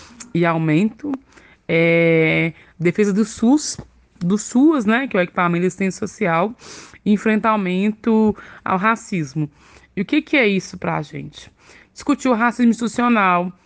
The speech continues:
né, atuar no, no, no orçamento do município. Não faz sentido nós, que produzimos a riqueza da cidade, termos pontos de ônibus, por exemplo, inferiores aos da zona centro-sul.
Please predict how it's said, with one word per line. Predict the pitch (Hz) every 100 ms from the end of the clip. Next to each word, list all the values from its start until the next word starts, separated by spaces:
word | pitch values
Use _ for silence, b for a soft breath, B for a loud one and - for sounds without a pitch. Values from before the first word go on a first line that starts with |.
| _
né, | 190 185
atuar | 196 190 226 180 185
no, | 214 190 160 151
no, | 165 156 151 156 151 -
no | 170 175
orçamento | 180 220 170 175
do | 196
município. | 208 226 - 226 208 - 220 - B B B -
Não | 208
faz | 220 208 202
sentido | 277 285 - 240 247
nós, | 233 170 180 233
que | -
produzimos | 185 202 185 202 214
a | 208
riqueza | 208 190 180
da |
cidade, | 180 214 214 175 208 240 262 b b b -
termos | 190 190 226
pontos | - 202 208 208 208
de | 196
ônibus, | 170 180 185
por | 202
exemplo, | 202 220 196 180 196 277 254 B B B
inferiores | 208 - 220 254 277 220 254
aos | 254 247
da |
zona | 233 240
centro-sul. | 233 254 277 285 - 208